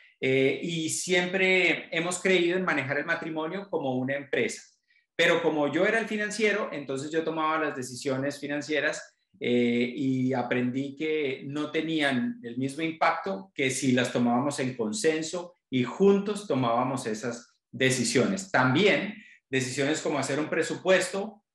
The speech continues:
eh, para el hogar, pero también para cada uno tener libertad.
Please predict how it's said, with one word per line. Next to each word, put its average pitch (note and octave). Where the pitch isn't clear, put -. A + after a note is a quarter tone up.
eh, A#2+
para B2
el A#2+
hogar, D#3+
pero E3+
también B2+
para D3+
cada C3
uno E3
tener B2
libertad. D#3+